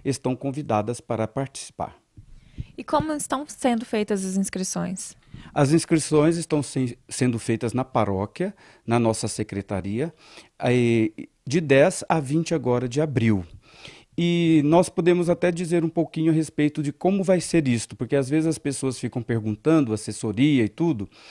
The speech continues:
Speaker 1: A grande assessora do curso é a irmã Custódia.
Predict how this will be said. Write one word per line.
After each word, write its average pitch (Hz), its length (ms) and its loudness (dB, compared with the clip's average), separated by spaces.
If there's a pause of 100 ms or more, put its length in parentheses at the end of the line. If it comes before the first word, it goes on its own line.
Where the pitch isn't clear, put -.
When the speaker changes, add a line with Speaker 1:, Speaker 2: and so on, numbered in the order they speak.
(220)
Speaker 1:
A 117 80 2
grande 147 340 0
assessora 117 500 -4
do 135 140 -6
curso 147 480 -4 (240)
é 123 80 0
a - 20 4
irmã 127 240 0
Custódia. 95 800 -2